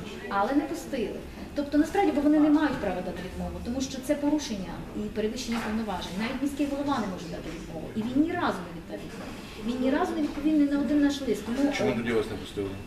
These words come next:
Speaker 1: е, ну, вони сказали, в них там щось не вийшло технічно.
Speaker 2: Ну, я розумію, а ви як думаєте, чому?
Speaker 1: Е,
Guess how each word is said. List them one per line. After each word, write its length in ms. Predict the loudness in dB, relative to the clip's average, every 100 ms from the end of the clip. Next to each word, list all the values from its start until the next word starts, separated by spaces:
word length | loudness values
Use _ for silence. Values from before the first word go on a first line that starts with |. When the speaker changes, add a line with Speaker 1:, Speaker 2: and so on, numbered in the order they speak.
| -10
Speaker 1:
е, 40 | -8 -6 -2 2
ну, 180 | 2 2 0
вони 260 | 0 0 -2 -2
сказали, 340 | 0 2 4
в 40 |
них 100 | 4 4
там 120 | 2
щось 200 | 2 0
не 80 | 2
вийшло 340 | 4 2 2
технічно. 600 | 0 0 4 4 2 -4 -6 -8 -6
Speaker 2:
Ну, 100 | -4
я 60 |
розумію, 320 | -2 0 2 4
а 40 | 4
ви 140 | 6
як 160 | 4 2
думаєте, 320 | -2 -4 -8 -12 -8
чому? 120 | -2 2
Speaker 1:
Е, 240 | 2 0